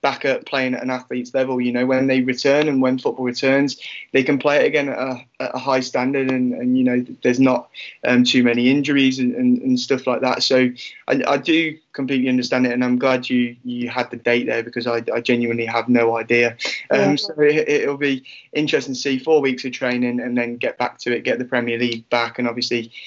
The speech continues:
Speaker 1: um, I think it'll all depend on what, what else is going on in England then as well with the R eight and, and all sorts of stuff like that.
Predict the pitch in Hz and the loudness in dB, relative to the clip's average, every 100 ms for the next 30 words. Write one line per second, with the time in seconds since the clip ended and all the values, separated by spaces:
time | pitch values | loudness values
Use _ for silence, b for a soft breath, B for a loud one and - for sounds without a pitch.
0 | B B - 117 113 120 123 120 117 117 | B B -2 0 -2 -2 -2 0 0 0
1 | 117 117 120 113 113 113 113 117 - 127 | 0 -2 -2 -2 -2 -2 0 0 0 -2
2 | 113 117 120 - 120 117 117 113 117 113 | 0 0 0 -4 0 2 2 -2 -4 -4
3 | 113 117 113 113 113 120 117 113 110 113 | -4 -4 -4 -4 -2 0 2 0 -2 -2
4 | 113 113 113 117 117 120 - 120 117 113 | 0 0 0 -2 -6 -10 -10 -6 -4 -2
5 | 117 110 - 123 - 117 117 117 120 135 | 0 0 0 -2 0 0 0 -2 -2 -2
6 | 165 170 | 2 2